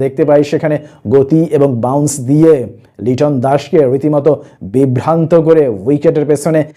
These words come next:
ক্যাচ দিতে বাধ্য করেছিলেন তাসকিন। পরবর্তীতে তানজিদ হাসান তামিম যখন ডাউন দ্য উইকেটে এসে চার্জ করতে গেলেন, ঠিক তখন অফ স্টাম্পের বাইরে বল দিয়ে তাকেও বিভ্রান্ত করলেন তাসকিন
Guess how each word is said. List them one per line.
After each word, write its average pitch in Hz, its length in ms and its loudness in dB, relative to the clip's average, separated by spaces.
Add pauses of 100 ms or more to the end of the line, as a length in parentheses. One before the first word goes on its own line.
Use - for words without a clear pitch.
(180)
ক্যাচ 139 280 0
দিতে 139 280 0
বাধ্য 131 340 -2 (100)
করেছিলেন 156 580 2 (420)
তাসকিন। 127 520 -4 (520)
পরবর্তীতে 139 520 2 (320)
তানজিদ 135 400 -2
হাসান 147 400 -6
তামিম 143 420 2
যখন 151 280 2 (440)
ডাউন 147 240 0 (100)
দ্য 160 100 2 (140)
উইকেটে 160 480 2
এসে 147 160 -2 (100)
চার্জ 156 280 0
করতে 156 380 0
গেলেন, 165 240 2 (180)
ঠিক 147 220 0
তখন 151 340 0 (340)
অফ 151 180 2
স্টাম্পের 156 500 0
বাইরে 143 360 2 (120)
বল 135 180 0 (140)
দিয়ে 156 200 2 (460)
তাকেও 120 380 0
বিভ্রান্ত 151 540 -4 (160)
করলেন 165 320 4 (280)
তাসকিন 123 480 -4